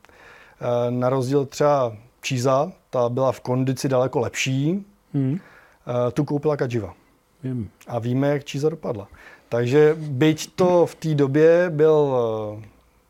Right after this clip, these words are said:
Speaker 1: průšvih neuvěřitelný, takovejhle dluh, nicméně zase nás to ochránilo před tím, aby nás někdo koupil. Eh,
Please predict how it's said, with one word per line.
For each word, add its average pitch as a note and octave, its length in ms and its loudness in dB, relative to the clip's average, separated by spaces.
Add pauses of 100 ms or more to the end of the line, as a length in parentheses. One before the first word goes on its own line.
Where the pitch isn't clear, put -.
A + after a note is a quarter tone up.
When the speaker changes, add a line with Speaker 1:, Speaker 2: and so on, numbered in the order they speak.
Speaker 1:
průšvih C#3+ 420 -4
neuvěřitelný, B2 840 -4 (340)
takovejhle A#2+ 500 -4
dluh, C3 380 -10 (640)
nicméně D3 720 2
zase D3 240 2
nás D3+ 160 0
to E3 140 -2
ochránilo D#3 440 2
před D#3 200 -6
tím, E3 100 -4
aby D#3+ 140 -2
nás E3 200 -2
někdo E3 180 -2
koupil. D3+ 440 -6 (1500)
Eh, A#2 340 -4